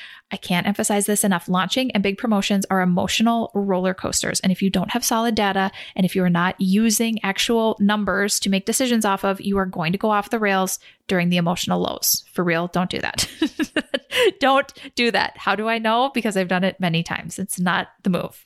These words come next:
That's for sure. So by Monday morning of the final cart open week, so now remember the cart is gonna be open until midnight on Wednesday. So this is Monday morning.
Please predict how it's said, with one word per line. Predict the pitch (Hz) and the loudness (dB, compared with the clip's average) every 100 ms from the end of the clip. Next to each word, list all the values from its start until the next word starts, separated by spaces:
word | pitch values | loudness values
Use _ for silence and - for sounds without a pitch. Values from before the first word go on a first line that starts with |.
| _ | _
That's | - 196 | -6 -4
for | - | -4
sure. | 180 - - - - - - | -6 -6 -10 -18 -16 -16 -12
So | - 240 226 - | -4 -2 -2 -2
by | 220 | -2
Monday | 220 262 453 | 0 0 0
morning | 403 240 180 - 226 262 _ _ | 0 0 0 -2 -4 -8 _ _
of | 208 202 202 196 - | 0 2 0 -4 -4
the | 202 | -2
final | 190 - 190 202 220 233 233 - - _ _ | -2 0 0 2 2 2 2 -2 -8 _ _
cart | - 214 | -6 -2
open | 214 190 196 196 190 196 _ | -2 -2 -4 -4 -6 -10 _
week, | 185 185 185 - | -6 -4 -4 -2
so | - 175 - _ | -2 -2 -8 _
now | 185 180 | -4 0
remember | 185 185 196 | 0 0 -2
the | 190 | -2
cart | 196 202 | -4 -4
is | 214 | -4
gonna | 254 | -2
be | 226 | 0
open | |
until | 208 208 | 0 0
midnight | 185 190 196 214 214 | 2 2 2 0 0
on | 185 180 | 0 2
Wednesday. | 180 165 - - | 0 -2 -4 -4
So | - 180 | -4 -2
this | 180 | -2
is | 190 | 0
Monday | 185 226 | 0 2
morning. | 269 202 185 | 2 2 0